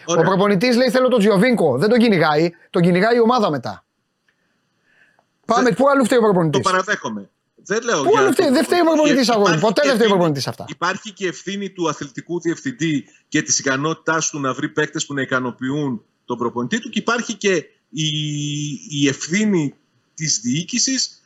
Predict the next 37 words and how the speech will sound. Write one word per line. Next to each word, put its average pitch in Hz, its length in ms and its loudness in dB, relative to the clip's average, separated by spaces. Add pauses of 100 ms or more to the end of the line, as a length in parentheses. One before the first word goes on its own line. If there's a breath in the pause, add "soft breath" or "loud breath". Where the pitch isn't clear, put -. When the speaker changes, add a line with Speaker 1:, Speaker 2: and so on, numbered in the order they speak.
(140)
Speaker 1:
για 147 280 -2
το 160 120 0
αν 214 260 0 (440)
πρέπει 180 640 -4
να 143 120 -4
καθορίζεται 160 800 -6
ανά 147 180 -6
περίπτωση, 139 840 -4 (480)
ε, 123 280 0
το 147 200 -2
κασέ 143 380 -2
κάθε 185 280 -4
ποδοσφαιριστή, 131 840 -8
αν 202 140 -4
πρέπει 196 260 -8
να 185 100 -4
ανάβει 180 320 -4
κάθε 180 460 -4
τρεις 180 260 -6
και 160 120 -4
λίγο 180 240 -6
το 156 120 -6
πράσινο 170 500 -4
φως 233 480 -6 (200 soft breath)
και 202 120 -2
αν 202 100 0
θέλει 226 420 -6
να, 185 520 -4
να 160 280 -2
επενδύσει 151 600 -4
συγκεκριμένο 180 880 -4
budget 196 360 -4
για 185 120 -8
τις 175 120 -12
μεταγραφές 143 560 -8
ή 254 60 -8
όχι. 196 280 -8